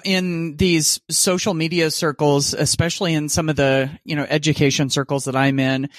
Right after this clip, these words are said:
and, um, in Twitter, it's starting to sound a little bit like an echo chamber. You know, how, like,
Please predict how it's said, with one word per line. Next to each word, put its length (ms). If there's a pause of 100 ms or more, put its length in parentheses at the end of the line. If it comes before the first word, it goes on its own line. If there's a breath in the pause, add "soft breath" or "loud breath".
(280 loud breath)
and, 280
um, 540 (380)
in 180
Twitter, 400
it's 160
starting 220
to 80
sound 420
a 140
little 340
bit 220
like 680
an 220
echo 320
chamber. 600
You 140
know, 140
how, 300
like, 440